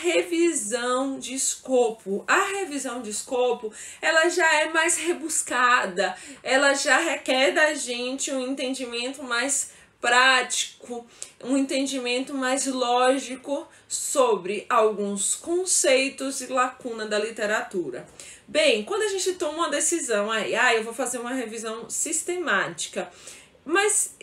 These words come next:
já tem revisões publicadas,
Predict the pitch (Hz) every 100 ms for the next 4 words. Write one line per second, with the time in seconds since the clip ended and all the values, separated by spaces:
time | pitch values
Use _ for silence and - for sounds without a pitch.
0 | - - 294 - - 381 539 508 381 339
1 | 330 - 262 311 330 254 208 247 302 196
2 | 196 214